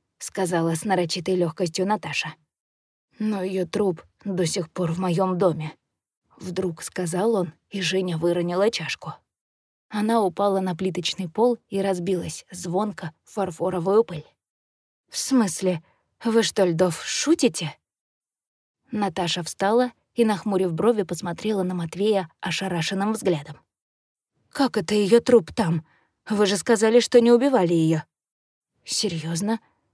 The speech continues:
Ее труп там?» Женя была потрясена. «Я не удивлюсь, если и полиция уже успела побывать там»,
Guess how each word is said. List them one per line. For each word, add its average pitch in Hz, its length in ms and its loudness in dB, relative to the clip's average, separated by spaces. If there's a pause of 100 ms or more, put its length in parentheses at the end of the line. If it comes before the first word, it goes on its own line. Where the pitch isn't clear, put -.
Ее 185 340 0
труп 185 360 -2 (100)
там?» 190 340 0 (580)
Женя 190 460 -2
была 180 260 2
потрясена. 185 540 -2 (720)
«Я 104 180 -2
не 202 140 0
удивлюсь, 202 520 2
если 190 280 2
и 190 40 4
полиция 208 540 2
уже 175 180 2
успела 175 420 2
побывать 170 480 0
там», 165 300 -8